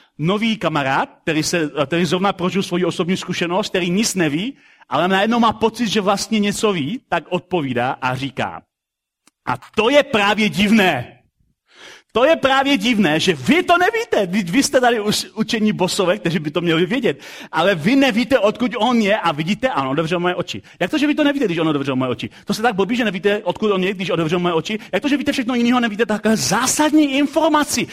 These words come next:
Tady chodí nějaký člověk, který otevírá oči od narození slepých a vy nevíte, kdo to je, ani kde je, ani nic jiného? To je právě divný."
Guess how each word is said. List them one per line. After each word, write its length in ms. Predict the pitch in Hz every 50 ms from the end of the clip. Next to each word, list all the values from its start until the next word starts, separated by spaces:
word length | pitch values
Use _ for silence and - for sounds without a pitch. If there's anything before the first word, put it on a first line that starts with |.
| - - -
Tady 200 | - 208 247 220
chodí 380 | - - - 247 247 262 277
nějaký 440 | 254 220 196 208 240 269 - 277 269
člověk, 340 | - - 233 214 202 262 -
který 200 | 247 240 233 185
otevírá 420 | 180 180 226 208 254 233 247 233
oči 260 | 196 185 202 202 - 226
od 100 | 202 196
narození 320 | 196 202 214 233 247 269
slepých 340 | - - 214 180 240 226 190
a 40 | 165
vy 80 | 175
nevíte, 200 | 190 214 208 240
kdo 280 | 190 226 233 202 196 208
to 100 | 214 226
je, 140 | 226 240 240
ani 180 | 190 202 220
kde 160 | 190 175 185
je, 140 | 185 202 240
ani 220 | - 196 208 220 214
nic 160 | 226 226 -
jiného? 360 | 226 220 214 208 233 262 269 - - - - _ _ _
To 140 | - 262 285
je 240 | 302 302 311 311 302 - - - _ -
právě 500 | - 233 262 269 294 240 277 302 311 294 302 - - -
divný." 800 | 180 180 302 320 320 311 330 330 320 311 294 262 202 143 -